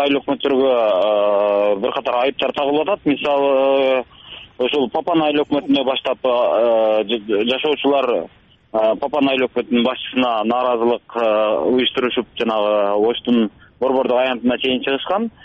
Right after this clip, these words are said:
Алар ушул, э, айыл өкмөт башчысын, э, жер сатууга, жерди ошол башка адамдарга жасалма документтер менен саткан, э, өзү дагы кызматка жасалма, э, дипломдун,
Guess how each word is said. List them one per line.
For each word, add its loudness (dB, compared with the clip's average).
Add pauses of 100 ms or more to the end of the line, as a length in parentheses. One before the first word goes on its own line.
(240)
Алар 2
ушул, 2
э, 2
айыл 0
өкмөт -2
башчысын, -4 (520)
э, 0
жер 0
сатууга, 0
жерди 2
ошол 0
башка -4
адамдарга 0
жасалма 0
документтер -2
менен 2
саткан, -2 (400)
э, -4
өзү 2
дагы 0
кызматка 0
жасалма, 0
э, -2
дипломдун, 0